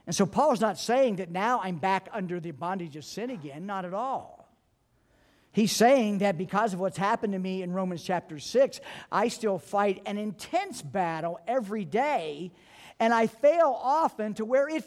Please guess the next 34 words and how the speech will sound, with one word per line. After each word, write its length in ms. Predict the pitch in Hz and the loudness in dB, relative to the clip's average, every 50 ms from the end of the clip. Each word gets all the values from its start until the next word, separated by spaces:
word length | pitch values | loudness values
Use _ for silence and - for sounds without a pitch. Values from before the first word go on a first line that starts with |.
| - - | -8 -2
feels 440 | - 339 403 415 392 359 269 175 202 | 2 4 4 4 4 2 0 0 0
like 300 | 240 220 208 202 - - - | 2 2 2 0 -2 -4 -4
I'm 200 | - 190 190 175 | -4 -4 -4 -4
sold 460 | - - - 208 208 196 175 170 185 | -8 -4 -2 0 0 0 -2 -4 -6
under 220 | 180 165 156 165 | -8 -8 -10 -10
sin 420 | - - - 175 165 143 135 127 127 - - - | -12 -10 -8 -8 -8 -8 -10 -14 -18 -20 -12 -2
or 160 | - 226 220 | 2 2 4
I'm 220 | 214 214 208 208 196 | 4 2 2 0 -2
in 80 | 185 | -4
bondage 480 | 156 123 190 190 185 175 165 160 147 - | -2 0 0 0 0 -2 -4 -8 -10 -10
to 140 | - 160 - | -12 -12 -10
sin, 380 | - - 190 180 156 135 127 - - - - | -10 -6 -6 -6 -6 -6 -10 -16 -20 -12 -6
and 120 | 180 180 175 | -4 -4 -4
he's 160 | 160 127 139 | -4 -6 -4
not. 520 | 185 214 214 165 - - - _ - - _ _ _ _ _ _ _ _ _ _ _ _ _ _ _ _ _ _ _ _ _ | -4 -4 -4 -6 -8 -12 -20 _ -20 -20 _ _ _ _ _ _ _ _ _ _ _ _ _ _ _ _ _ _ _ _ _
So 120 | - - 160 | -2 -2 2
here's 180 | 156 196 214 | 2 2 4
the 120 | 175 196 196 | 4 4 4
application 600 | 190 180 - 165 - - 180 175 165 - 160 151 | 4 2 -2 -6 -4 -2 -2 -2 -2 -4 -8 -10
for 220 | - - 151 160 | -8 -6 -4 -2
us 160 | 180 180 165 | -2 -2 -4
for 100 | - - | -6 -10
your 180 | 151 156 156 151 | -8 -8 -6 -8
encouragement. 800 | 143 131 - 175 175 175 165 139 104 107 107 113 _ _ - _ _ _ _ _ _ _ _ _ _ _ _ _ _ _ _ _ _ - - - _ _ | -8 -8 -8 -8 -8 -8 -8 -10 -14 -16 -18 -20 _ _ -20 _ _ _ _ _ _ _ _ _ _ _ _ _ _ _ _ _ _ -20 -20 -20 _ _
You 220 | - 165 220 262 | -2 2 2 4
may 160 | 254 269 240 - | 6 6 4 4
feel 400 | - - - 208 240 247 226 175 | 2 -2 0 2 4 4 6 6
like 260 | 175 170 156 165 - | 4 2 2 0 -2
you're 140 | 180 175 170 | -4 -2 -2
in 140 | 160 147 | -4 -2
bondage 480 | 139 165 180 190 185 165 147 143 127 113 | -2 0 0 0 -2 -2 -4 -8 -10 -10
to 100 | 143 135 | -12 -10
certain 340 | - - 170 156 123 131 127 | -6 -4 -4 -4 -4 -8 -14
sin. 480 | - - - 165 156 147 - - - | -12 -10 -8 -6 -6 -8 -8 -14 -18